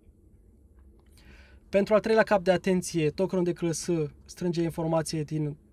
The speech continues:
uh, pisicile întregi. Uh, după aia strânge informație din telecomandă dintre ele, după aia strânge informație de la codiță, după aia strânge informație de la lăbuțe și din urechi. Și apoi tokenul de C L S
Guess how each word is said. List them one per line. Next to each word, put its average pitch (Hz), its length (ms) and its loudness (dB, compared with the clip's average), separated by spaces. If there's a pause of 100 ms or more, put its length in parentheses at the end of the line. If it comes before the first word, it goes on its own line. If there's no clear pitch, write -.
(120)
uh, 147 300 -4 (500)
pisicile 160 440 -6
întregi. 220 440 -2 (1000)
Uh, 185 220 -4
după 185 180 0
aia 214 100 8
strânge 214 320 0
informație 185 560 2
din 160 240 -4
telecomandă 165 520 -2
dintre 147 280 -2
ele, 233 200 0
după 196 240 -4
aia 196 100 6
strânge 190 240 -4
informație 175 420 -2
de 160 100 -4
la 151 120 0
codiță, 214 480 -4
după 202 220 -4
aia 202 120 4
strânge 190 400 -4
informație 180 400 -2
de 170 80 -4
la 165 80 2
lăbuțe 165 360 -2
și 156 160 -6
din 143 380 -4
urechi. - 340 -4 (540)
Și - 100 -8
apoi 233 220 0
tokenul 262 420 -2
de 202 100 -2
C - 80 -10
L 190 100 0
S - 160 -4